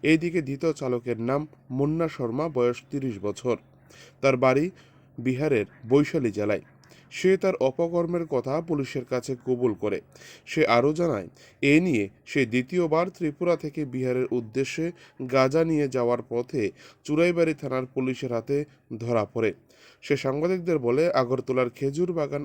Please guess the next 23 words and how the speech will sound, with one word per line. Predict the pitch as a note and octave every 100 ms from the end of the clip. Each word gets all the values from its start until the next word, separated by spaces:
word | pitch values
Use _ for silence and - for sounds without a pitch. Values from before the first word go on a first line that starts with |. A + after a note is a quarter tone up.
| -
এলাকা | B2 A#2+ A#2+
থেকে | - A#2+ - A2 - - - _
সাড়ে | - B2+ B2+ B2
চার | D3 D3 E3
হাজার | C#3+ B2+ C3+
টাকা | B2 A#2 A#2
করে | - C3+ C3+ F#2+ - - _ -
গাঁজাগুলো | A#2 B2+ C#3 E3+ E3+ A2+ G2+ - _
ক্রয় | - C#3 D3+ D3
করে | C#3+ G2+ - A#2 C#3
দশ | D3+ -
হাজার | C3 C3
কেজি | A#2 B2+ A#2 A2+
ধরে | B2 D3+ D3 - - _
বিহারে | A2+ C3 B2 B2
বিক্রি | A#2 B2 - A2
করবে। | A2 A2 A2+ G2 - _ _ _ _
এইভাবে | C3+ B2+ A#2 C3+ D#3+
প্রথম | C3+ C3 C#3 B2+
যাত্রায় | B2 A#2 D3+ E3 -
সে | C3 G2+ - - -
সফলতা | - C3+ C3+ F3+ F3 F3
পেয়ে | - G#2